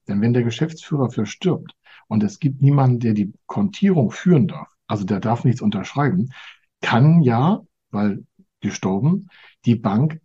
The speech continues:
keine Verfügung, also keine Überweisung mehr ausführen, kein Dauerauftrag,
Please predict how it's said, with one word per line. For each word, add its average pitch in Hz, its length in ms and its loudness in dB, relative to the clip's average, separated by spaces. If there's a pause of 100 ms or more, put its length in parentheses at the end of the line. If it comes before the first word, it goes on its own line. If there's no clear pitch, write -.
(100)
keine 165 520 0 (200)
Verfügung, 139 640 -2
also 104 160 -2
keine 135 220 2
Überweisung 120 500 0
mehr 143 100 -4
ausführen, 139 340 -6
kein 104 220 -2
Dauerauftrag, 131 720 -4